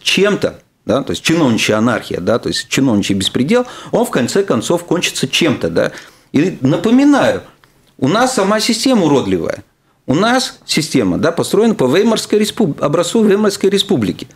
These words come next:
То есть Сатверс написано по образцу Веймарской республики. Веймарская республика дошла до низшей точки, пришел Адольфик, да. У нас латвийский сейм довоенный, да, дошел до точки, когда Ульманис взял власть, да. У нас сейчас повторяется, да.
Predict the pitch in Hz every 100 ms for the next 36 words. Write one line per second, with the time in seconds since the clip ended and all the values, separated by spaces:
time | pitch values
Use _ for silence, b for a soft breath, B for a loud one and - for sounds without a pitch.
0 | _ 101 - 226 254 165 - 110 113 208
1 | 240 190 131 107 107 117 127 196 127 180
2 | 196 151 151 156 - 113 85 B B B
3 | B 120 214 262 202 - 123 123 123 101
4 | 92 107 127 - 143 101 113 147 143 -
5 | - 208 226 - 208 135 - 165 147 131
6 | 104 - 85 127 - B B - 135 233
7 | 247 247 B B B B B _ 143 175
8 | 190 156 - 123 - 120 101 107 147 117
9 | 113 113 107 87 - 135 131 127 143 151
10 | 120 143 226 233 196 143 131 147 170 127
11 | 107 101 92 110 95 98 107 - 98 139
12 | - 113 208 220 208 - - 190 170 90
13 | 76 - b b _ 131